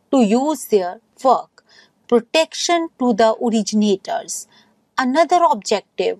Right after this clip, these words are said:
of the copyright is to protect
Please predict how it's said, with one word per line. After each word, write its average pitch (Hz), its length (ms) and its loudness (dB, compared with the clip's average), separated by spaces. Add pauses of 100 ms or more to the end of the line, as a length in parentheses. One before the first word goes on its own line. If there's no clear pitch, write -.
(160)
of 214 200 -4
the 214 100 -2
copyright 214 840 -2 (100)
is 240 240 0
to 240 140 0
protect - 1080 -4